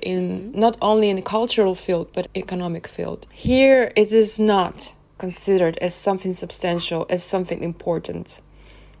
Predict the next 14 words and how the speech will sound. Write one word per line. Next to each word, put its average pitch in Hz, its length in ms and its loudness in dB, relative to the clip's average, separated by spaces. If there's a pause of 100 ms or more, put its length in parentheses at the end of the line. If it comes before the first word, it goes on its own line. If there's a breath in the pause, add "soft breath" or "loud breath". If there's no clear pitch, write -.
(200)
This 226 180 0
is, 214 140 -4
like, 190 320 0
something 233 400 4
that 190 280 2 (280)
people 220 400 4
don't 180 440 0
need. 180 460 0 (400)
It 240 120 8
is 233 120 2
not 247 220 -2
considered 214 640 2
as 175 200 2
a 175 280 2